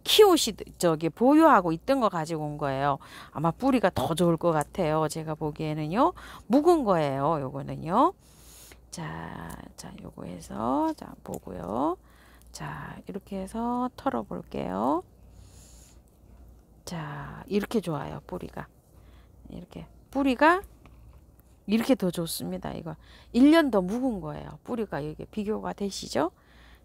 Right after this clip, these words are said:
자, 이렇게 해서 두 개를 심을 건데요. 원래 꽃은 이렇게 두 개를 심는 것보다 세 개를 심으면 좋은데요.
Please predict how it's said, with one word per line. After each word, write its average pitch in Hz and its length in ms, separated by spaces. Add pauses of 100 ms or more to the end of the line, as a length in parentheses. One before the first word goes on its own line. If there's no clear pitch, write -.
자, - 160
이렇게 190 260
해서 254 420
두 196 160
개를 180 280
심을 190 260
건데요. 180 600 (520)
원래 226 420
꽃은 320 360
이렇게 202 260
두 285 300
개를 311 320
심는 180 340
것보다 165 300
세 269 320
개를 285 280
심으면 180 440
좋은데요. 170 600